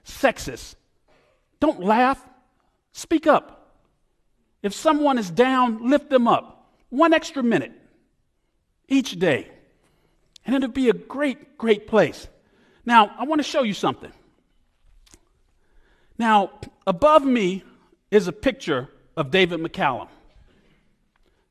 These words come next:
This is the day he was released from prison. After thirty years, he got to hug a niece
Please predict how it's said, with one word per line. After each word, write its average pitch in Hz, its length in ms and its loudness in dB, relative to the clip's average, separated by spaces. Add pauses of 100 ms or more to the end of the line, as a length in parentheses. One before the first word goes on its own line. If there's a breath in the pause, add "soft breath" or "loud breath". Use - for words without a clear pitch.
This 302 200 0
is 254 140 -8
the 180 120 -2
day 208 340 2
he 214 120 -4
was 185 240 -4
released 147 580 -4
from - 280 -14
prison. 120 360 -8 (560)
After 220 240 0
thirty 269 360 -2
years, 180 540 -2 (280)
he 226 100 -8
got 208 220 0
to 160 80 -8
hug 214 380 0
a 156 60 0
niece 165 460 -4